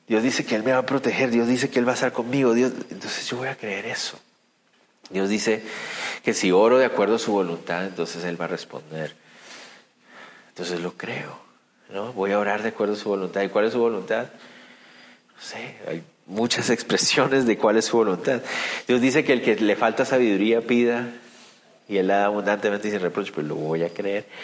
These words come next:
Esas son sus promesas. Entonces tengo que empezar a vivir mi vida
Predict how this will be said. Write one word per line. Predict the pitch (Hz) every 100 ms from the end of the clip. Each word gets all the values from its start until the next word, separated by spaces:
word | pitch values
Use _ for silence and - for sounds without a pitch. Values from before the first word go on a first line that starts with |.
| -
Esas | 120 127 147
son | 151
sus | 180
promesas. | 175 123 113 - - - - - - - - - - - - - -
Entonces | - 110 120 123
tengo | 139 147
que | 147
empezar | 139 143 - 131
a |
vivir | 135 123 110 139 160
mi | 160 156
vida | 127 120 127 165